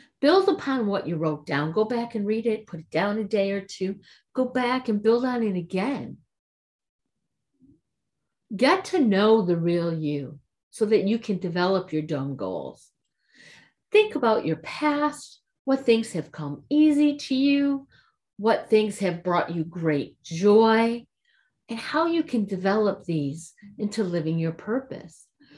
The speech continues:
What kind of dumb goals can you create around these to help make your life what you want it to be? And then don't forget to utilize the smart goal process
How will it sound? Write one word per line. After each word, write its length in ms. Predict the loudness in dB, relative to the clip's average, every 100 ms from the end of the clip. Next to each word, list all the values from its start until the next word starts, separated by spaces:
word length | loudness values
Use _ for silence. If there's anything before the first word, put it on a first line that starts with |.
| -20 -4
What 240 | -4 -2
kind 200 | -2 0
of 200 | 0 -2
dumb 340 | 0 2 2
goals 560 | 4 4 4 0 -8 -18 _ _ _
can 180 | 0 2
you 160 | 2
create 640 | 0 -4 -2 0 -2 -4 _ _ _
around 540 | -4 0 2 2 2 -2
these 480 | -4 -8 -18 -20 -20 _ _ _ _
to 100 | -6
help 280 | 0 0 2
make 260 | 2 2 0
your 500 | -10 0 4 4 4
life 500 | 0 -4 -8 -12 -18 _ _ _
what 260 | -2 -2 2
you 160 | 2
want 340 | 2 -2 -2 -4
it 160 | -6 -8
to 100 | -10
be? 340 | -10 -14 -18 _ _ _ _ _ _ _ -2
And 120 | 2
then 260 | 4 2 2
don't 360 | 4 4 2
forget 400 | -2 2 2 0
to 140 | -2 -4
utilize 680 | 2 4 4 4 4 2 -4
the 100 | -12
smart 560 | -10 -4 0 0 2
goal 240 | 4 4 2
process 800 | -4 -4 -2 0 0 0 -6